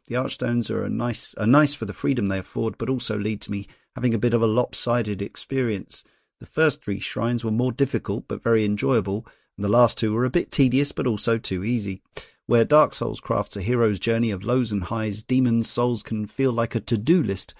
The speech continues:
where you eventually get to the chores you were hoping someone else would do. The bosses are also noticeably different in their variety, and how far fewer are designed to be really challenging.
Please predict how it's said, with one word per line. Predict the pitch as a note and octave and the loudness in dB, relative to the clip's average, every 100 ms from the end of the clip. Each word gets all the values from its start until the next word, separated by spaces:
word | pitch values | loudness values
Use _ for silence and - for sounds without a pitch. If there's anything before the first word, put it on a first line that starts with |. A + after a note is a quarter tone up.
| _ - | _ -4
where | A2 | 0
you | G#2 G#2 | 2 2
eventually | A#2+ B2+ - G#2+ | 2 0 -2 0
get | A#2 - | 0 -2
to | A2+ | -4
the | G#2 | -4
chores | - C#3+ A#2 G#2+ | 0 2 2 0
you | G#2 | -2
were | |
hoping | F#2+ C3 G2+ F#2+ | 2 0 0 -4
someone | - G2+ C#3+ | -4 0 2
else | D#3 - | 2 0
would | A2 - | -8 -8
do. | - - _ - - _ _ _ _ - | -10 -12 _ -20 -20 _ _ _ _ -4
The | B2+ | 2
bosses | F3+ E3 C#3+ | 4 4 2
are | D#3 | 0
also | D3 C3+ | 2 2
noticeably | C3 C#3+ D3+ B2 A#2 A2 | 4 4 0 -2 -2 -2
different | G2+ A#2+ A#2 G#2 | 0 0 0 2
in | G#2+ | 2
their | G#2 | 0
variety, | G2 G2 A2+ G#2+ G#2 G2 _ _ _ _ - | -2 -4 -4 -4 -6 -6 _ _ _ _ -2
and | G#2 G#2+ G2+ | 2 2 2
how | A#2+ B2+ | 2 2
far | - B2+ B2+ A2+ | 2 0 0 0
fewer | - B2+ A#2 G#2 G#2 | 0 2 4 2 0
are | A2 | -4
designed | G#2 G2+ A2+ A2 F#2+ | -4 -2 0 0 -2
to | - | -4
be | G#2 G2 | -4 -2
really | G2+ G2+ F#2+ | 0 0 -2
challenging. | F#2+ - C#3+ C3 G#2 G2 | -2 0 2 2 0 -4